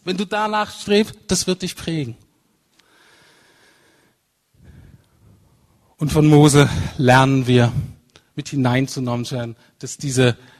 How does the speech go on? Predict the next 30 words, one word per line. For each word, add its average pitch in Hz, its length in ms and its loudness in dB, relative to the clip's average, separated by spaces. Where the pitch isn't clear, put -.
heiligen 151 560 0
Leidenschaften, 117 880 -8
diese 127 200 -10
Sehnsucht 131 520 -4
nach 135 120 -10
immer 151 280 2
tiefer 143 500 0
hinein 135 500 2
in 120 220 -4
Gott, - 440 -8
äh, 131 100 -10
wie 120 100 -8
C 131 220 -2
S 120 140 -2
Lewis 123 320 2
das - 420 -8
nennt, 120 400 -2
further 117 300 -6
up 117 140 -10
and 113 160 -6
deeper 120 260 -4
in, 117 140 -10
also 110 240 -14
höher 135 340 -4
hinauf 135 500 0
sozusagen, 123 680 -12
tiefer 123 380 -8
hinein 117 520 -2
in 117 200 -6
Gott. - 380 -10